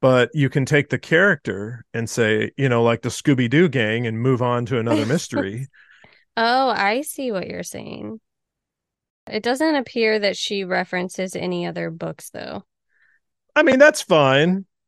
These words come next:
Speaker 2: She's also, like, an art-, she does all kinds of things. And she's big into, like, stories of folklore and creepy, you know, stuff like that.
Speaker 1: Yeah, so it might, may be actually based on something in folklore, m-, if not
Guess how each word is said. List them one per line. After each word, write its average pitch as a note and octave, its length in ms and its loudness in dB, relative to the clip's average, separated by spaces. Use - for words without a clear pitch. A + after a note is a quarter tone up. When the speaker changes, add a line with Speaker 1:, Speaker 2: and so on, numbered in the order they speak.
Speaker 2:
She's C#4+ 240 -8
also, G4 220 0
like, A#3+ 160 0
an F#3 80 0
art-, F#3+ 240 0
she C#4 140 -8
does D#4 280 0
all F#3 240 0
kinds E3+ 320 -8
of E3+ 100 -12
things. F3+ 480 -6
And G3 520 0
she's G#3+ 320 -6
big G#3+ 200 0
into, F#3+ 240 -2
like, E3+ 200 -2
stories E3+ 340 -4
of E3 120 -6
folklore E3+ 640 -4
and D#3+ 340 -8
creepy, E3+ 300 -8
you D#3+ 400 -6
know, E3 160 -10
stuff - 280 -12
like - 140 -16
that. - 180 -14
Speaker 1:
Yeah, D3+ 80 -2
so G3+ 180 -2
it A3 60 -2
might, G#3 280 4
may F#3+ 160 4
be C#3+ 160 2
actually G#2+ 280 0
based F#2 300 -4
on F2 100 -6
something F#2+ 320 -8
in F2+ 120 -10
folklore, F#2 420 -6
m-, F2+ 240 -6
if G#2 180 -8
not F2+ 300 -4